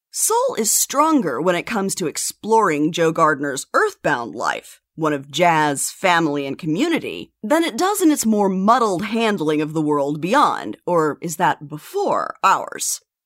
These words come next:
There's some truly gorgeous animation on display here, particularly in its depiction of New York and Joe's daily life, a fair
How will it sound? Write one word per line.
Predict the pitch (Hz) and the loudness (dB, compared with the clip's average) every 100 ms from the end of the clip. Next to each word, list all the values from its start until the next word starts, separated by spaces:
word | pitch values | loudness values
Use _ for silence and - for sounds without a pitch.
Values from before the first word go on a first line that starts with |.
| _ - | _ -6
There's | 269 349 - | -2 -2 0
some | 311 | 0
truly | 294 - 440 523 381 | 0 0 0 4 2
gorgeous | 214 185 262 349 226 190 | 2 0 2 2 0 0
animation | 208 180 175 190 - 160 | 0 0 0 0 0 0
on | 143 143 | 0 0
display | 147 - 381 427 | -4 -4 -2 -2
here, | 233 156 - - - | -2 -6 -8 -12 -4
particularly | - 185 226 - 160 147 147 | -2 0 -2 -2 0 0 0
in | 170 | -2
its | 156 | -2
depiction | - 156 226 - 175 151 | -6 -6 -6 -4 -2 -2
of | 147 | 0
New | 156 | -2
York | 165 190 139 143 175 | 2 2 2 0 -4
and | 170 | -2
Joe's | 160 160 156 | 0 0 0
daily | 160 147 139 | -2 -4 -2
life, | 147 285 302 - - - | 2 4 2 -2 -8 -4
a | 277 | -4
fair | - | -2